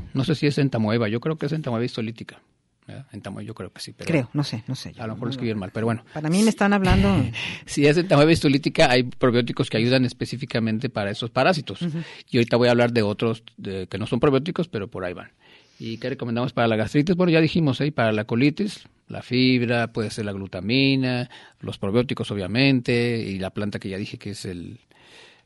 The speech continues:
Speaker 1: el, la glicirrhiza gl-, glabra. <laughs> Muy bien. Ok. <clears throat> Otra clave para recuperar nuestro microbioma es,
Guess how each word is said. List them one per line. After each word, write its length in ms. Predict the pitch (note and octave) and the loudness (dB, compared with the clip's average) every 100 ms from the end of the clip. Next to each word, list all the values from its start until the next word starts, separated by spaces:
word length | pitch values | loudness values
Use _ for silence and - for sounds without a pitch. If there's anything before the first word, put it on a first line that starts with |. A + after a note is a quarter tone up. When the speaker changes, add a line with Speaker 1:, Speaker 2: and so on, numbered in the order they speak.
| _ | _
Speaker 1:
el, 300 | A#2 G#2 F#2+ | -14 -12 -12
la 160 | F#2 F#2 | -10 -10
glicirrhiza 500 | G#2+ - A2 A#2 B2 | -8 -8 -8 -6 -4
gl-, 220 | A2+ G#2 | -6 -8
glabra. 480 | C3+ A2+ G2 G2 - - - - - | -8 -6 -6 -8 -12 -16 -16 -6 -2
<laughs> 640 | C3+ G2+ - _ _ _ | -2 -4 -14 _ _ _
Muy 120 | A#2 | -2
bien. 200 | B2+ F#2 - - - - - - | 0 -2 -8 -20 -20 -20 -20 -2
Ok. 160 | E3+ E3 A2 - - - - | 4 4 4 -2 -16 -14 -8
<clears throat> 60 | - C#3 - - - _ _ _ _ | -6 -6 -8 -18 -20 _ _ _ _
Otra 380 | C#3+ E3 E3+ F3 | 6 6 6 4
clave 320 | F3+ E3 D#3+ | 8 10 10
para 200 | C#3 B2+ | 8 6
recuperar 440 | A#2 A#2+ A2 A#2+ C3 | 4 0 2 2 2
nuestro 640 | C3 B2+ G#2+ G#2 G2 F#2+ - - | 0 -2 -2 -2 -4 -6 -14 -6
microbioma 580 | A2+ G#2+ A2 C3+ D3+ C3 | -4 -2 2 4 4 4
es, 300 | F3+ - | 2 0